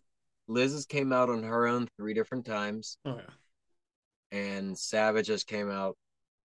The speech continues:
Speaker 1: a lot more recently compared to back when. But, yeah, they've made WrestleMania seven Savage and everything.
Speaker 2: Oh, yeah.
Speaker 1: You know, that's what was, well, the one I actually have in my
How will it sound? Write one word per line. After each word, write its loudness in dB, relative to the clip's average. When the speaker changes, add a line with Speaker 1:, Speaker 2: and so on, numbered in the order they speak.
Speaker 1:
a -2
lot 10
more 8
recently 0
compared 2
to 2
back 0
when. -2
But, 2
yeah, 2
they've 4
made 2
WrestleMania 2
seven -2
Savage -2
and -4
everything. -6
Speaker 2:
Oh, 0
yeah. -4
Speaker 1:
You -4
know, -4
that's -2
what 0
was, -8
well, -8
the -4
one 0
I -2
actually -6
have -6
in -10
my -8